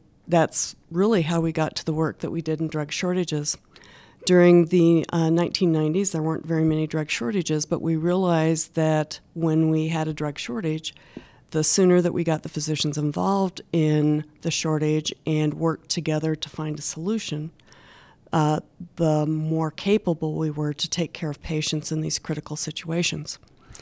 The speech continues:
So over the years, we developed a fairly structured process and always developed written communication for people so they had something in their hand, what they needed to do when a shortage, for instance, occurred. Um, so as we get towards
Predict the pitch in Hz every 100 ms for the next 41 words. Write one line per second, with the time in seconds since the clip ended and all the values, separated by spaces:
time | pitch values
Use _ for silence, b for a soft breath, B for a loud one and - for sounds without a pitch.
0 | B B B B B - 190 165 160 156
1 | - - 165 165 156 156 190 196 175 156
2 | 151 151 151 151 143 196 202 220 - 151
3 | - 160 - 151 151 - 151 151 - -
4 | 156 151 160 156 151 - _ _ - 160
5 | 156 - 170 175 - 151 170 151 - 185
6 | - 147 151 156 151 147 147 151 156 -
7 | 165 165 156 147 165 160 151 160 156 156
8 | 151 151 - - 165 165 156 b b b
9 | - 156 143 - 190 165 151 - 156 147
10 | - 147 - - 220 170 - - B B
11 | B B B B B 160 156 156 - -
12 | 185 175 165 190 185 - - 175 170 165
13 | - -